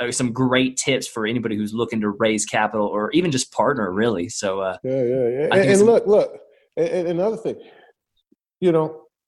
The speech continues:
Speaker 2: you're gonna get turned down.
Speaker 1: Mm.
Speaker 2: You're gonna get turned down, and I always like to say, "S W, S W, S W."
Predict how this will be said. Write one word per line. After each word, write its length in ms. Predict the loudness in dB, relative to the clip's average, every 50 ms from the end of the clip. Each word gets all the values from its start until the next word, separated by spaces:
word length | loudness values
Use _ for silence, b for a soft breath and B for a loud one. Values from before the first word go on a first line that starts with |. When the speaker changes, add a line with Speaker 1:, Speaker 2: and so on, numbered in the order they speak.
| _ _ _ _ _ _ _ _ _ _
Speaker 2:
you're 140 | 2 2 2
gonna 400 | 2 2 4 4 6 6 4 4
get 420 | 4 4 6 6 6 4 0 -4
turned 480 | -2 2 4 4 6 6 4 4 4 4
down. 560 | 4 4 6 6 4 4 2 0 -4 -8 -16 _ _ _ _ _ _ _ _ -6
Speaker 1:
Mm. 240 | -4 -4 -4 -6 -6 _
Speaker 2:
You're 80 | 0 4
gonna 180 | 6 6 6 6
get 220 | 6 4 2 0
turned 300 | 0 0 0 2 2 4
down, 320 | 4 6 6 4 4 2
and 100 | 0 0 0
I 40 | 2
always 280 | 4 4 4 2 4
like 220 | 4 4 4 4 2
to 80 | -4
say, 480 | -10 -4 0 2 4 4 2 2 -2 b b b b b b b b _ 0
"S 160 | 0 0 0 2
W, 500 | 2 2 4 4 2 2 0 0 0 0 0
S 200 | -2 -2 -2 -2
W, 440 | 0 2 2 2 2 0 -2 -2 -2 -2
S 160 | -2 -2 -2 -2
W." 420 | 0 0 2 2 0 -4 -10 -14